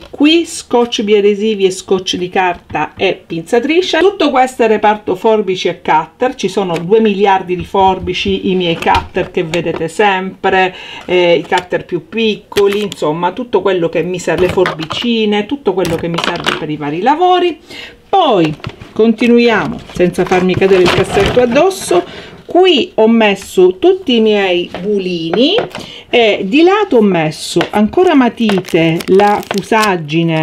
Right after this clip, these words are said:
e, ehm, le va-, i vari strumenti per affilare matite, elastici, stecca d'osso, qui solo una perché le altre le tengo di là,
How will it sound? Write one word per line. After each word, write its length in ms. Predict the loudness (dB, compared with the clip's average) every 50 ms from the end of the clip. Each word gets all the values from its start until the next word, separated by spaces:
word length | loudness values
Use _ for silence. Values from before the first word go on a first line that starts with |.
| -2 -4 -4
e, 320 | -2 -2 0 0 0 -2 -2
ehm, 1160 | 0 2 2 4 4 4 4 2 2 2 2 2 2 2 2 2 2 2 2 2 2 2 2 2
le 120 | 2 2
va-, 180 | 2 2 2 2
i 100 | 2 2
vari 200 | 2 2 0 0
strumenti 500 | 0 0 2 4 4 4 2 0 0 0
per 100 | 0 0
affilare 540 | 0 -2 -2 0 2 2 4 4 2 2
matite, 600 | 0 -2 -4 -4 -6 -6 -8 -6 -2 -2 -2 -2 0
elastici, 800 | 0 2 2 4 2 2 0 -2 -6 -10 -6 -6 -6 -4 -6 -6
stecca 440 | -4 -4 -2 -2 -2 -2 -2 0 0
d'osso, 380 | 2 2 0 -2 -2 0 0 0
qui 220 | 2 2 0 2
solo 260 | 4 4 4 4 4
una 240 | 4 4 4 4 4
perché 240 | 2 0 0 2 2
le 120 | 4 4
altre 260 | 4 2 0 0 0
le 100 | 0 2
tengo 320 | 2 2 2 2 4 4 4
di 120 | 6 6
là, 200 | 6 4 4 0